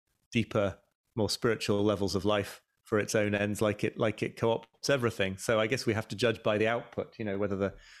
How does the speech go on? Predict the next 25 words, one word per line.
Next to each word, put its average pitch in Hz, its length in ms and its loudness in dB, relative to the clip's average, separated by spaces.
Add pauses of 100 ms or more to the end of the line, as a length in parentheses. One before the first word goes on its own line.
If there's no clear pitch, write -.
(120)
whether 104 200 0
the 104 120 2
result 104 500 0
in 98 100 -4
terms 104 300 -2
of 95 220 -4 (340)
innovation 107 560 0
or 92 60 0
the 95 80 0
result 104 380 0
in 101 80 -2
terms 101 280 -2
of 95 100 -6
social 107 500 -2 (720)
welfare 107 460 2
is, - 380 -4
is 107 100 -12
good 113 160 0
or 101 80 4
bad. 110 260 -2
So 98 260 -6 (180)
we'll, - 200 -4
we'll 123 100 2
see. 123 380 0
<laughs> - 400 -4